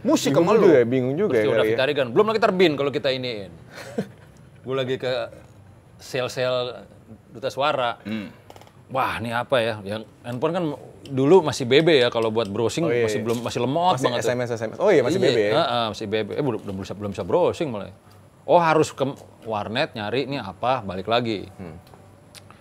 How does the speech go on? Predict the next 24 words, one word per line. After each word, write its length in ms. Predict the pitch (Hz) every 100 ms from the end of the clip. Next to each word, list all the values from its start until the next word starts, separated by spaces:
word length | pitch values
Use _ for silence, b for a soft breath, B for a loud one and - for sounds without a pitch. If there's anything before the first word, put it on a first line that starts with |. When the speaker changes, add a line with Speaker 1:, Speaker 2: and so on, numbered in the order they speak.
| -
Speaker 3:
Ada 240 | - 98 98
yang 160 | 104
lebih 160 | 98 95
cepat 160 | 98 101
dari 160 | 104
internet. 400 | 101 95 107 101
"Fit, 300 | - 185 208
lu 80 | 185
tahu 160 | 208 175
lagu 240 | 175 170
ini 160 | 196 202
nggak?" 80 | 175
"Oh, 160 | 208
itu, 240 | 196 240 214
itu 160 | 214 -
post 260 | - -
grunge." 240 | 156 185 175
Coba 140 | 170
saya, 160 | 165 180
saya, 240 | 170 175
saya, 140 | 165 180
saya, 160 | 180 151
udah 220 | 143 151 170
tahu. 260 | - 127